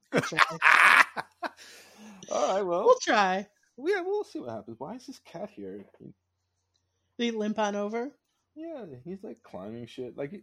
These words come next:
Speaker 2: don't, he's on my desk. <laughs> He wants to go by the window. All right, dude. Do you? You're the one that has to feel the pain. <laughs> Um, so.
Speaker 1: Oh, and we, we didn't met-,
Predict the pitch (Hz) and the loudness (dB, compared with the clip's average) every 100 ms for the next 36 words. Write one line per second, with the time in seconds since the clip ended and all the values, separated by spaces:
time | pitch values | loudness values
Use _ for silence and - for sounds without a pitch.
0 | _ - - - 151 165 165 190 196 92 | _ -8 -8 -2 0 6 6 6 2 0
1 | 85 95 113 - - - - - - - | -4 -4 -8 -14 -20 -20 -16 -12 -12 -10
2 | - 240 349 339 339 - - 349 - - | -12 -4 -2 -2 -8 -12 -8 -8 -8 -14
3 | _ _ 104 98 95 123 131 143 165 95 | _ _ -8 -8 -6 -4 -2 -2 -2 -4
4 | 87 85 87 104 131 _ _ _ _ _ | -6 -6 -4 -6 -8 _ _ _ _ _
5 | _ _ 240 87 85 78 85 104 _ 190 | _ _ -14 -14 -14 -12 -12 -12 _ _
6 | _ 147 180 220 87 82 92 120 135 98 | _ -10 -10 -10 -14 -14 -10 -8 -8 -8
7 | 87 85 - - 95 76 - 95 85 82 | -8 -10 -12 -10 -10 -10 -14 -12 -12 -16
8 | _ _ _ _ _ _ - - 143 - | _ _ _ _ _ _ -8 -2 -2 -4
9 | 151 - _ - - - 269 _ _ _ | -10 -10 _ -10 -10 -8 -14 _ _ _
10 | _ - _ - 90 - - - _ _ | _ -20 _ -10 -10 -10 -14 -20 _ _
11 | - 453 440 214 285 294 339 330 254 262 | 6 8 8 4 2 4 4 2 2 -2
12 | 285 285 269 277 | 0 0 0 -4